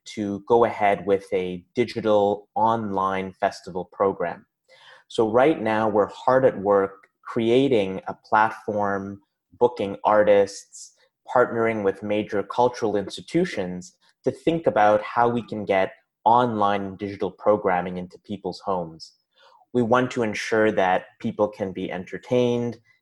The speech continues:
they can feel a sense of community, and also that the artists who every year we support can also receive our support this year. So we anticipate having a schedule of different programming that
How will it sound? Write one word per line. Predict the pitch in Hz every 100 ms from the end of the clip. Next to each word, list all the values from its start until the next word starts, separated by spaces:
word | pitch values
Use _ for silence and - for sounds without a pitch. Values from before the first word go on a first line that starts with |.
| -
they | 107
can | 101 98 -
feel | 127 117
a |
sense | - 104 -
of | 90 _
community, | 117 123 127 117 113 113 113 - _ _ _ -
and | 117
also | 131 143 139 123
that | 107 104
the | 101 -
artists | 123 147 104 85 - - - -
who | 113 107 -
every | 123 123 117
year | 95 95 101 98
we | 98
support | 92 98 - 160 139 120 - - _
can | - 107
also | - 107 107 104
receive | 98 - 104 95
our | 90
support | - 95 - 98 90
this | 90 - 98
year. | 95 82 - _ _ _ - -
So | - 131
we | 156
anticipate | 147 127 127 - 113 113 107
having | - 104 101 104 95
a |
schedule | - - 120 117 117 98
of | 87
different | 110 110 98 -
programming | 104 104 95 95 95 95
that | 90 87